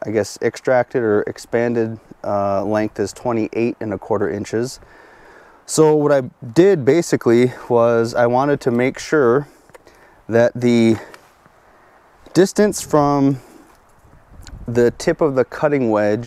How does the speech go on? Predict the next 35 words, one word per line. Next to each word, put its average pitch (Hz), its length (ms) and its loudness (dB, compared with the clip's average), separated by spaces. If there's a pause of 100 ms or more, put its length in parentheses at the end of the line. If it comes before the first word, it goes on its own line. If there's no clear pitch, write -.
(120)
was, 104 640 2 (200)
um, 101 340 0
eighteen 117 420 -2
inches, 107 420 -4
and 101 100 -4
so 104 160 0
that's 107 300 0
what 120 160 -2
this 123 240 -2
is. 104 480 0 (560)
And 107 160 -6
so 117 240 2
when 117 240 0
you 120 100 2
build 151 440 0
yours, 120 600 2 (140)
um, 104 560 0 (720)
you 120 80 -10
kinda 143 260 0
wanna 123 460 2 (300)
keep 151 240 -2
in 120 100 0
mind, 117 540 -2 (120)
uh, 101 360 0
the 101 140 -2
stroke - 520 -2
length 151 480 -2 (380)
to 120 100 -4
how 127 240 0
deep 131 320 -2
it 110 100 2
will 113 140 0
go 110 260 2
into 135 360 -2
the 113 320 0